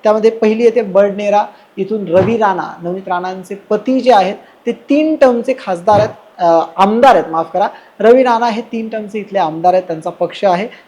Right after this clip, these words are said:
त्यानंतर दुसरी जी विधानसभा येते ती अमरावतीची, इथून सुलभा खोडके ज्या इंडियन नॅशनल कॅ-, काँग्रेस म्हणजे, अ, काँग्रेसच्या आमदार आहेत. त्यानंतर तिवसा आहे,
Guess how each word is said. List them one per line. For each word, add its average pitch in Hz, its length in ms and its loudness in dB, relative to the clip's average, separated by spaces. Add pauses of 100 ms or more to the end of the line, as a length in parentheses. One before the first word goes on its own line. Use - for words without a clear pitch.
(120)
त्यानंतर 202 460 -2
दुसरी 202 500 -8
जी 208 120 -10
विधानसभा 202 440 -4
येते 185 140 -2
ती 190 120 -6
अमरावतीची, 190 720 -2
इथून 196 220 -8 (400)
सुलभा 240 380 2 (160)
खोडके 190 520 -4
ज्या 165 260 -2 (300)
इंडियन 202 240 -6
नॅशनल 196 300 -8 (120)
कॅ-, 180 140 -4 (100)
काँग्रेस 175 440 0
म्हणजे, 156 240 -8
अ, 151 320 2 (360)
काँग्रेसच्या 185 440 -4
आमदार 170 320 0
आहेत. 196 120 4
त्यानंतर 175 400 -4
तिवसा 233 580 -2
आहे, 226 260 0